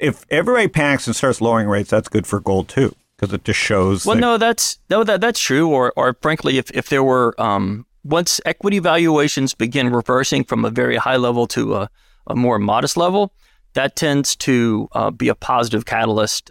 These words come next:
Speaker 2: uh, for gold. I mean, we were looking at this in terms of our asset allocation studies a while ago, and basically what we found is that there were been, um, we were making the assumption that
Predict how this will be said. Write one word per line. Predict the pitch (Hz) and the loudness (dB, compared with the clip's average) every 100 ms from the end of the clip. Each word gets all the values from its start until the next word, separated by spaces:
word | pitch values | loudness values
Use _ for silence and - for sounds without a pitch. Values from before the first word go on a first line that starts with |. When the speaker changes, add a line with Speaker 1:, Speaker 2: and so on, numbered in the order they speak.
| - | -6
Speaker 2:
uh, | 104 69 | -4 -4
for | - | -6
gold. | 104 110 107 | -2 0 0
I | 107 | 0
mean, | 113 113 | -2 -2
we | 165 | -2
were | 165 147 | 0 0
looking | 143 - 123 | -2 0 0
at | 117 | 0
this | 123 113 - - - _ _ _ | 0 0 -2 -10 -14 _ _ _
in | - | -8
terms | 117 131 120 | -4 0 0
of | 110 | 0
our | 110 | 0
asset | 117 123 | 0 0
allocation | 110 - 127 - 110 | -2 0 -2 -2 -2
studies | 101 - 104 | -2 -2 -2
a | |
while | 123 175 | 0 0
ago, | 185 135 110 | 0 2 0
and | 107 | 0
basically | 120 123 - | 0 -2 -2
what | 117 110 - | -2 -2 -2
we | |
found | 117 120 113 113 | -4 -2 0 0
is | 101 - | -2 -4
that | 110 | -4
there | 113 | 0
were | 113 107 | -2 0
been, | 107 104 _ _ _ | -2 -2 _ _ _
um, | 104 110 101 101 104 - | -2 0 0 0 -6 -6
we | 170 | -2
were | 156 139 | 0 0
making | 131 131 107 | 0 0 -2
the | 104 - | -2 -6
assumption | - - 107 - 117 | -6 -2 0 0 -2
that | 107 | -2